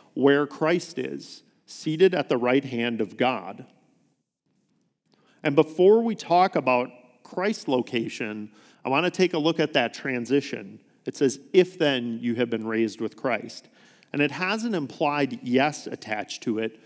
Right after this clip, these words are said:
because Paul is writing to Colossian Christians.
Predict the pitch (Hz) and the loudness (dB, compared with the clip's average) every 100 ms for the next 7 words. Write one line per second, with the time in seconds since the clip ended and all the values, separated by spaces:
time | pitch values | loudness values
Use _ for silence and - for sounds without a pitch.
0 | _ _ 139 - 151 139 - - 151 156 | _ _ -2 2 0 0 -8 -4 0 0
1 | 170 - 160 139 127 127 135 120 131 - | 0 -2 -2 0 0 0 -2 -2 -4 -2
2 | 123 113 113 - 117 107 - 120 - - | -2 0 0 -2 -10 -10 -6 -6 -6 -16
3 | 117 - - | -16 -16 -20